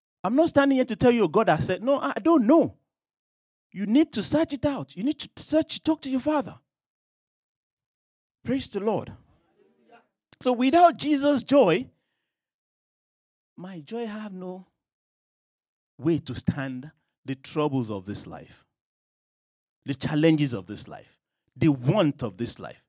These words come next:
the need of this life. I need Jesus. And that's why I say, go in secret, bow your knees, pray,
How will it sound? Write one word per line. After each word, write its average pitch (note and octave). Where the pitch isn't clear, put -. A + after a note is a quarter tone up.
the D#3
need E3
of G#2
this B2
life. -
I E3+
need D#3
Jesus. A#2
And D#3
that's C#4
why B3+
I A3
say, G#3
go B3
in D#4+
secret, -
bow B3
your C4+
knees, B3
pray, C#4